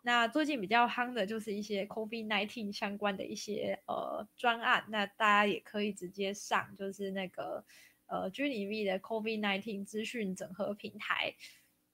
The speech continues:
应该叫这个名字吧？<laughs> 对，直接上这个共笔，那就可以看到就是目前跟就是，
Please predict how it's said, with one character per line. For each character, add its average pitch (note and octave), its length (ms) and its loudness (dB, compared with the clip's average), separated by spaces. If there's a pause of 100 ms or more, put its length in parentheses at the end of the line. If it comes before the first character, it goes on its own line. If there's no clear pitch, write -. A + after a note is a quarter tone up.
(380)
应 G#3 80 -10
该 G#3+ 100 2
叫 G#3 100 2
这 G3 100 -4
个 F#3+ 60 0
名 G3+ 200 -8
字 - 80 -20
吧？ - 60 -16 (240)
<laughs> A3 500 0 (360)
对， F#3 200 4
直 A#3 100 -6
接 E4 200 6
上 C#4 400 4
这 B3 180 4
个 G3 160 2
共 F3+ 300 0
笔， - 240 -20 (400)
那 G3+ 300 2
就 A3 200 -6
可 G#3+ 180 -4
以 - 200 -6
看 F#3 260 0
到 G#3 240 4
就 G3+ 140 -4
是 G#3 160 -2
目 A#3 180 -4
前 - 340 -10
跟 F#3 380 0
就 G3 160 -10
是， F3+ 480 -4